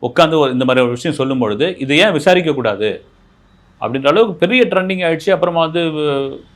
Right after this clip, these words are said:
ஸ்ரீரெட்டி வந்து பல இன்டர்வியூ பண்றதுக்காக பல பேர்லாம் தேடிட்டு இருந்தாங்க, இதெல்லாம் பண்ணிட்டு இருந்தாங்க. எனக்கு என்னன்னா, இப்போ பாத்தீங்கன்னா ரெண்டு நாளா ஸ்ரீரெட்டியுடைய தகவல் தான் ஓடிக்கிட்டு இருக்கு. அங்க கடிச்சு, இங்க கடிச்சு அப்படியே வந்து ஆந்திர முதல்வர் சந்திரபாபு நாயுடு,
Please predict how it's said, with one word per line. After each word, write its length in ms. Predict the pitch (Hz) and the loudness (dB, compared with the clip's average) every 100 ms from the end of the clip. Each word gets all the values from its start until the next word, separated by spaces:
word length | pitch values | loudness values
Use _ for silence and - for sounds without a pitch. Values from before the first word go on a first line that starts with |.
| _ _ _ _ | _ _ _ _
ஸ்ரீரெட்டி 540 | - 151 151 143 139 | -4 0 0 0 0
வந்து 240 | 135 139 127 | 0 -2 -2
பல 200 | 123 127 | 0 0
இன்டர்வியூ 320 | 131 139 139 | -2 -4 -4
பண்றதுக்காக 520 | 131 123 120 127 127 | -2 -4 -2 0 0
பல 200 | 123 127 | 0 2
பேர்லாம் 320 | 127 127 131 | 0 0 -2
தேடிட்டு 280 | 135 131 120 | -2 -4 -6
இருந்தாங்க, 240 | 127 135 | -4 -2
இதெல்லாம் 240 | 127 131 131 | -2 -2 -2
பண்ணிட்டு 320 | 127 131 127 | -2 -4 -2
இருந்தாங்க. 400 | 123 123 165 160 - _ _ _ _ _ _ _ 110 | -2 0 -2 -4 -18 _ _ _ _ _ _ _ -2
எனக்கு 340 | 117 185 170 | 0 2 0
என்னன்னா, 220 | 160 147 | -2 0
இப்போ 400 | 170 135 - 131 | 0 -2 0 2
பாத்தீங்கன்னா 720 | 135 131 123 127 147 131 104 90 | 4 2 2 2 4 4 2 0
ரெண்டு 200 | 117 143 | -2 -2
நாளா 240 | 143 139 | -2 0
ஸ்ரீரெட்டியுடைய 1080 | 127 - - 143 131 113 113 104 95 90 90 | 0 -2 -6 0 0 -2 -4 -4 -4 -6 -6
தகவல் 360 | 113 110 117 104 | -4 -2 -2 -2
தான் 140 | 113 | -4
ஓடிக்கிட்டு 260 | 104 107 98 | -4 -6 -8
இருக்கு. 280 | 95 101 - | -10 -12 -2
அங்க 220 | 127 165 | 0 2
கடிச்சு, 240 | 165 160 170 | 0 -2 -4
இங்க 160 | 156 | -2
கடிச்சு 240 | 156 147 165 | -2 0 0
அப்படியே 220 | 151 156 | 0 -2
வந்து 420 | 131 143 175 - _ | 0 -2 -4 -6 _
ஆந்திர 360 | - 131 151 143 | 0 0 2 0
முதல்வர் 440 | 131 127 117 104 - | 2 0 0 -4 -6
சந்திரபாபு 420 | 123 135 139 127 | -4 0 2 2
நாயுடு, 480 | 120 113 104 98 101 | 0 -2 -2 -4 -8